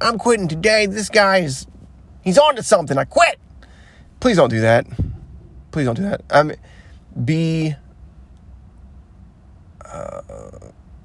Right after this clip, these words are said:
prepared for your move that you're gonna make, or I can't think of the word. Um, I, <laughs> just make a good decision. Uh,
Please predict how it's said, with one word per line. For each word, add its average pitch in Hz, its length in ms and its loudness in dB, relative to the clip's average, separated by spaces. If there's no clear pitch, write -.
prepared 143 720 0
for 143 360 -6
your 143 140 -2
move 139 600 -4
that 139 140 -2
you're 139 100 -4
gonna 139 120 0
make, 139 340 0
or 113 680 -4
I 107 80 -6
can't 104 180 -4
think 107 120 -4
of 104 60 -6
the 107 60 -4
word. 117 460 -2
Um, 110 520 2
I, 117 340 4
<laughs> - 180 -8
just 135 200 -4
make 127 140 0
a - 20 -6
good 113 140 -4
decision. 131 480 -8
Uh, 104 220 0